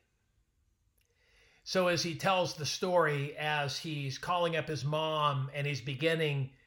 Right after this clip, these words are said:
to slowly ease her towards the fact that his marriage is ending in divorce, even before he can mention what he needs,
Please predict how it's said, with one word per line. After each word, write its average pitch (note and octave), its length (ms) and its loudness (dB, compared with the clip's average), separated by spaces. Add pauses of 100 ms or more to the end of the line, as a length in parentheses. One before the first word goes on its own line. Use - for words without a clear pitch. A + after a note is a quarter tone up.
(120)
to D#3 100 0
slowly E3 640 2
ease E3+ 340 -2
her D3 120 -4
towards D3 400 0
the C3+ 140 -6
fact C#3+ 500 -2
that B2+ 160 -2
his C3+ 480 -2 (640)
marriage D3+ 500 4
is C3 140 -2
ending C#3 320 0
in C3 100 0
divorce, B2+ 680 -4 (1400)
even F3+ 440 2
before C#3 800 2 (580)
he E3 180 -2
can D#3 220 0
mention D#3 400 0
what D3 140 2
he D3 100 0
needs, C#3+ 440 -2